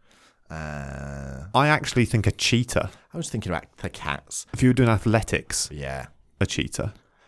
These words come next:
Speaker 1: I think something like a clouded leopard would be good at yoga.
Speaker 2: Yeah, not the big, not the lions and the tigers.
Speaker 1: No.
Speaker 2: They're too much.
Speaker 1: No.
Speaker 2: They're too much.
Speaker 1: They're
Speaker 2: But
Speaker 1: too
Speaker 2: I
Speaker 1: much.
Speaker 2: think a cheetah, clouded leopard, the mid cats.
Speaker 1: Yeah.
Speaker 2: Your mid range.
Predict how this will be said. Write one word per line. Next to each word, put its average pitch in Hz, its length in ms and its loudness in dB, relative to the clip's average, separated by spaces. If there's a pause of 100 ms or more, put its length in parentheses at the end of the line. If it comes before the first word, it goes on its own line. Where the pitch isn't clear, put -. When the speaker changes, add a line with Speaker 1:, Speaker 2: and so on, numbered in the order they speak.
Speaker 1:
I - 40 -14
think 101 120 -6
something 101 200 -4
like 87 160 -4
a 87 40 -8
clouded 82 440 -4
leopard 76 340 -4
would 67 80 -8
be 69 80 -10
good 69 140 -10
at - 80 -10
yoga. 65 360 -10 (160)
Speaker 2:
Yeah, 92 460 2
not 123 400 4 (440)
the 110 80 4 (280)
big, 98 320 4
not 127 280 0
the 117 80 4
lions 95 360 4
and 85 80 2
the 85 60 2
tigers. - 540 0
Speaker 1:
No. 73 100 -6
Speaker 2:
They're 107 100 6
too - 180 0
much. - 400 -6
Speaker 1:
No. - 160 -14 (140)
Speaker 2:
They're 98 140 4
too - 160 0
much. - 160 -2
Speaker 1:
They're - 140 -8
Speaker 2:
But - 80 2
Speaker 1:
too - 40 -4
Speaker 2:
I 127 60 2
Speaker 1:
much. 120 80 0
Speaker 2:
think 110 360 0 (420)
a 101 100 4
cheetah, - 680 -2 (720)
clouded 82 400 2
leopard, 78 460 2 (480)
the 110 100 4
mid 104 400 2
cats. - 440 -4
Speaker 1:
Yeah. 87 260 0
Speaker 2:
Your 113 140 4
mid 123 260 2
range. 92 420 -2